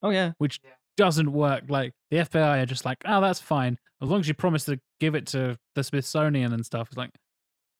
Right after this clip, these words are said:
Speaker 2: that's not how the law works.
Speaker 1: That's how America was founded.
Speaker 2: <laughs> Well,
Speaker 1: <laughs>
Speaker 2: yeah, true, true. "We promise to give you all this stuff back, Native Americans. Everything will
Speaker 1: Yeah.
Speaker 2: be fine." "It's ours now." "What do you mean it's yours now? It's been ours for thousands of,"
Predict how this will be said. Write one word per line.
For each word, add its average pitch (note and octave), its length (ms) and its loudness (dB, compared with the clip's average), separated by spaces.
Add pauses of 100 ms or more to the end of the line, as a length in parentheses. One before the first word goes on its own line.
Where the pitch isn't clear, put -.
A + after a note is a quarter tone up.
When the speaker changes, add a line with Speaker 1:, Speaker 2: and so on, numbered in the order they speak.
(280)
Speaker 2:
that's - 200 -10
not G#3+ 120 -2
how F#3+ 100 0
the E3+ 100 2
law A3 280 4
works. B2 340 -2
Speaker 1:
That's F3+ 200 -2
how G3 180 2
America D#3 480 0
was C#3+ 120 -4
founded. C#3+ 440 -4
Speaker 2:
<laughs> - 40 -20
Well, F#3 760 6
Speaker 1:
<laughs> - 40 8
Speaker 2:
yeah, - 400 6
true, B2+ 380 2
true. B2+ 220 0 (280)
"We G#3+ 100 4
promise G#3+ 340 4
to D3+ 80 -2
give D3+ 160 2
you D#3 120 4
all D#3 80 4
this C#3+ 140 2
stuff D3+ 240 0
back, E3 320 0
Native B2+ 260 -2
Americans. C#3+ 420 -2
Everything F#3 280 -2
will G3 80 2
Speaker 1:
Yeah. - 60 2
Speaker 2:
be G3+ 40 0
fine." G3 480 2 (300)
"It's D3 120 -12
ours B2+ 280 0
now." A2+ 300 -8
"What D3+ 100 -4
do D#3+ 40 -2
you F3 40 0
mean G#3+ 120 4
it's C#3 140 -2
yours A#2 220 -2
now? A#2 180 -6
It's C#3 140 -6
been F3 140 0
ours D#3+ 180 2
for D3 140 -6 (260)
thousands D#3 340 0
of," C#3+ 80 -8